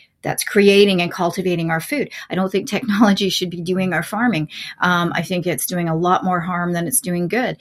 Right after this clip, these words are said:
Uh, the fascinating things are that the earth itself can actually heal itself. If we just go back to the ways in which our ancestors used to farm and cultivate and rotate clock,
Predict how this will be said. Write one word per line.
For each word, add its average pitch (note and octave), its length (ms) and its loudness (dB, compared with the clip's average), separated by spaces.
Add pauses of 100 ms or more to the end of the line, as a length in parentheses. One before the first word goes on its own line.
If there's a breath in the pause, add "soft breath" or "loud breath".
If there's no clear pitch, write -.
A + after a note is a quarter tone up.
(320 loud breath)
Uh, D#3+ 340 2
the F#3 260 -2
fascinating F#3 760 0
things F3 380 -2
are E3+ 200 4
that E3 200 0
the F3+ 140 -2
earth G3 220 2
itself - 600 0
can F3 300 -4
actually F3+ 480 -4
heal C#4+ 320 -2
itself. D#3+ 440 0
If - 160 -4
we A#3 100 2
just D#4 240 -2
go A3+ 140 2
back A#3 320 0
to A#3+ 160 -2
the A3 100 -2
ways G#3+ 640 2
in G3+ 180 0
which F#3+ 200 0
our F3 100 2
ancestors F#3+ 760 -2
used F#3+ 200 -6
to F#3+ 80 -12
farm G#3 400 -2
and F3+ 120 -4
cultivate F#3 520 -4
and D#3+ 120 -2
rotate G3 380 -4
clock, G3 320 -4